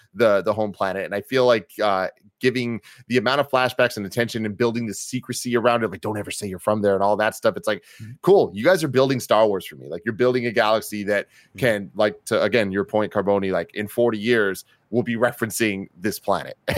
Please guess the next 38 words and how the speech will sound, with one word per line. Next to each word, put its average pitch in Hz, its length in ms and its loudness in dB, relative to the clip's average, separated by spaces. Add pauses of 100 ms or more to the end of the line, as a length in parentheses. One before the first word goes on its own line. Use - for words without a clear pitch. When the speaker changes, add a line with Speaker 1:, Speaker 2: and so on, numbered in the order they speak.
(180)
Speaker 1:
and, 147 120 0
like, 120 180 2
it'll 120 160 4
mean 123 240 0
something 98 360 -2
to 87 60 -8
people, 90 320 -6
right? 98 280 2
So 107 100 -2
it's 104 80 -4
like 104 220 -6
building 131 380 0 (220)
new 143 240 -2
legacy, 117 480 2
new 113 140 -4
characters, 101 480 0
new 101 140 -4
worlds, 98 420 2
I 87 40 -10
think 95 200 -12
is 90 80 -10
super 95 300 -10
important. 98 500 -4
And 101 300 0 (300)
I 117 100 -2
think 117 220 0
that 107 240 4 (380)
these 110 220 -4
three 110 200 0
episodes 98 380 0
at 85 80 -8
the 95 160 -2
very 98 300 0
least 87 320 -10
have 85 360 0
proven 120 540 4 (100)
that 101 280 2 (320)
there 110 260 2